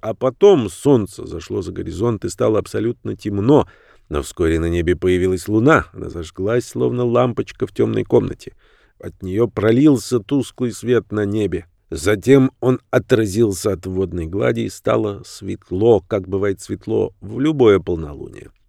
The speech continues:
Дальше была настройка луны. Настройка луны в движении. Потом появились звёзды, динамика звёзд, динамика смены дня и ночи.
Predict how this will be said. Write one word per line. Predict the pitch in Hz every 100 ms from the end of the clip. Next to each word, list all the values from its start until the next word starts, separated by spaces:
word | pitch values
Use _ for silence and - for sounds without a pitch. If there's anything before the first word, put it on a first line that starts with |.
| _
Дальше | 73 82 85 80 -
была | 85 82 87
настройка | 87 85 - 90 85 85
луны. | 82 87 87 76
Настройка | 92 104 - 160 139 -
луны | 135 151 151 131
в | 95
движении. | 95 123 110 151 131 98 80 - - -
Потом | 92 117 110
появились | 120 113 113 104
звёзды, | 101 113 147 123 92 90 -
динамика | 80 85 98 107 117 110 104 -
звёзд, | 95 95 104 90 - _
динамика | - 73 90 87 85 87
смены | - 90 87 107 101
дня | 82 80 101 110
и | 107
ночи. | 98 143 135 - -